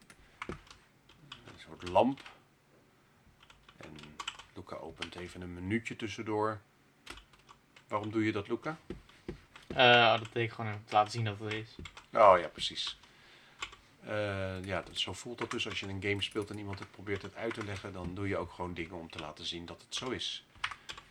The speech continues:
Speaker 1: Ehm, we zijn in een deel van een schip en nu opent er een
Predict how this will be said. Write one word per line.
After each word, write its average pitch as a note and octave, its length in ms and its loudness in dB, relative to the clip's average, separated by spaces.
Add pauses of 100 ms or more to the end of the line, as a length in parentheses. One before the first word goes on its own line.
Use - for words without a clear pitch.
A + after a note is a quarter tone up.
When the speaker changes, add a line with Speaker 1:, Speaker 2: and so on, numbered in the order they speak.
(160)
Speaker 1:
Ehm, G#2 840 6 (1900)
we G2+ 100 -8
zijn A#2 300 6 (120)
in A2 460 2 (640)
een F#2+ 180 -6
deel G#2+ 280 4
van F#2 200 -8
een E2+ 260 -8
schip - 420 -4
en G2+ 60 -2
nu G2 180 -2
opent F#2+ 400 -10
er - 220 -16
een E2+ 360 -12